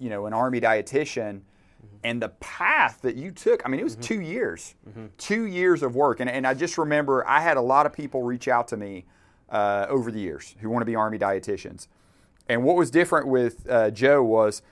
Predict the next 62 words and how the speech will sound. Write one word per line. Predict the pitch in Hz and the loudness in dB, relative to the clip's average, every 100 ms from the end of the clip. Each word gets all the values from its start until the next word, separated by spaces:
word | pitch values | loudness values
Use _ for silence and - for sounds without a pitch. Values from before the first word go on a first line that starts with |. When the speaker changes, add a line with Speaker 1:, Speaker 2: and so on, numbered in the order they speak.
| _ | _
Speaker 1:
I | - 127 | 2 4
would | 156 | 4
be | 127 131 | 4 4
like, | 117 107 - | 6 4 6
"All | 143 | 8
right, | 151 127 | 8 6
hey, | - 139 120 - | 2 0 0 -4
this | 117 123 | -8 -6
is | 139 | -2
what | 139 | 4
I | 131 | 6
recommend | 127 120 113 110 | 6 2 -2 -6
you | 104 | -6
do." | 95 98 73 _ _ _ _ _ - | -4 -4 -6 _ _ _ _ _ -2
And | 127 | 4
I | 135 | 4
would | 170 | 4
get, | 143 147 | 4 6
like, | 131 120 - | 6 4 0
a | 110 | -4
sit | - 185 185 | 2 2 4
rep | 135 120 120 _ | 4 2 0 _
three | 170 | 2
months | 196 180 - | 6 6 6
later | 180 165 151 | 6 8 8
where | 147 | 8
you're | |
like, | 147 123 | 8 8
"Okay, | 151 156 156 | 6 6 6
I | 139 | 6
did | 147 127 | 2 4
this, | 160 - | 2 4
this, | 165 135 | 2 2
and | 139 | 2
this. | 135 - | 2 2
What's | 131 131 | -2 -2
next? | 127 101 - - _ _ _ _ - | -4 -8 -12 -20 _ _ _ _ 0
Speaker 2:
Yes, | 123 | 4
Speaker 1:
What's | 160 - | 4 4
Speaker 2:
sir. | |
Speaker 1:
next?" | 135 95 - - | 0 0 -8 -8
And | 127 117 | -6 -4
so, | - 131 123 117 113 _ _ | 2 4 4 2 -6 _ _
uh, | - 120 117 110 101 | 2 6 8 6 4
you | 113 | -2
know, | 127 110 | -2 -2
the | 110 | 2
fact | 143 147 - | 4 4 2
that | 113 | -4
you, | 123 131 | -4 -10
you | 117 120 | -10 -12
did | 101 123 120 | -2 -2 2
that | 110 - | 0 0
two-year | 135 127 113 | -4 -4 -4
journey, | 98 113 120 | -2 -4 -2
you | 104 | -4
were | 107 | -2
that | 101 113 90 | 0 0 -2
committed, | 98 104 107 87 - _ - - | -6 -2 -2 -4 -8 _ -20 -6
uh, | 98 95 | -2 -2
is | 92 | -4
commendable. | - 101 110 101 78 | -8 -4 -4 -4 -8